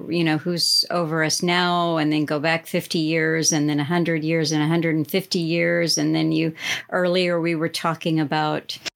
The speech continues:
uh, foundations and non-governmental organizations. You see this, you know, octopus, these, with tentacles. And what I, what I think about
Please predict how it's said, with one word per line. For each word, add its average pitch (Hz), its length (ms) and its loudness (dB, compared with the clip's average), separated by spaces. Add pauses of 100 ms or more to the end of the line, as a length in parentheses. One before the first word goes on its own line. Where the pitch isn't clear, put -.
(140)
uh, 135 340 0
foundations 165 1160 0
and 151 240 2
non-governmental 156 1000 0
organizations. 156 880 0
You 170 80 0
see 233 260 2
this, - 720 0 (120)
you 170 200 0
know, 156 340 0 (360)
octopus, 175 800 0
these, 147 200 0 (240)
with 160 840 0 (100)
tentacles. 156 800 0 (100)
And 160 380 0 (240)
what 202 300 0
I, 196 260 0
what 202 320 -2
I 226 200 0
think 285 480 -2 (140)
about 170 520 0